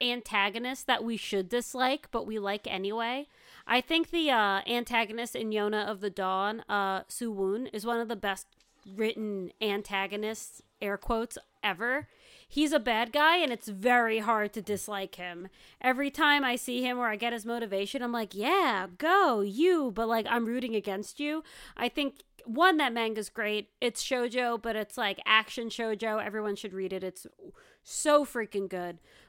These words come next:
But, uh, he is one of my favorite antagonists in, like, fiction. And I think Griffith is also up there. Like, you,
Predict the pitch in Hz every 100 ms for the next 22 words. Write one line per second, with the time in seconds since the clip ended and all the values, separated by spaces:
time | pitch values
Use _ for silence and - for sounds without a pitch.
0 | _ 247 240 226 214 - 285 285 262 254
1 | 247 226 233 214 - 208 202 208 202 196
2 | 190 202 190 190 185 - - 208 202 190
3 | - - 214 - 190 175 185 - _ _
4 | _ _ - 254 247 302 247 220 220 -
5 | 214 - 196 208 196 196 - 202 180 180
6 | - 180 160 170 220 202 - - - 226
7 | 277